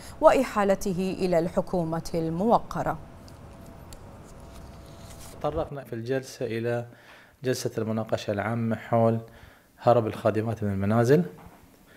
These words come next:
Speaker 2: واللي فيه بالفعل دور كبير جدا أقاموا فيه أصحاب السعادة النواب، كل اهتمامهم لهذا الموضوع لحل-، حلت هذا الأمر.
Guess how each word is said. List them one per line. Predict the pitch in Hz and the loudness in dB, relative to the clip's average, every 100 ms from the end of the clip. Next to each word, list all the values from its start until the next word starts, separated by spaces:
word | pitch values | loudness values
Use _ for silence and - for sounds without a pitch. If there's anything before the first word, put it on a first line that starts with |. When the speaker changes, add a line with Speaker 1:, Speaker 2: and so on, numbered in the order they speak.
| - - - | -20 -6 2
Speaker 2:
واللي | 117 117 | 4 4
فيه | 127 | 2
بالفعل | 120 107 - 113 110 | 2 2 6 6 6
دور | 123 120 | 4 2
كبير | 120 101 101 117 123 104 | 2 0 2 4 4 2
جدا | 117 113 117 107 | -2 0 0 0
أقاموا | 95 110 107 | 0 0 0
فيه | - 101 | -2 -4
أصحاب | - 113 104 | 0 0 0
السعادة | - 107 107 | 0 2 2
النواب، | 107 113 113 | 0 2 0
كل | - 147 143 | 2 4 4
اهتمامهم | 120 - 123 113 110 | 2 0 2 2 2
لهذا | 104 113 113 | 2 2 2
الموضوع | 110 110 127 113 | 2 2 2 2
لحل-، | 101 - 101 | 0 -2 0
حلت | - 120 113 113 | 4 4 4 0
هذا | 107 | -2
الأمر. | 117 143 170 | -2 2 2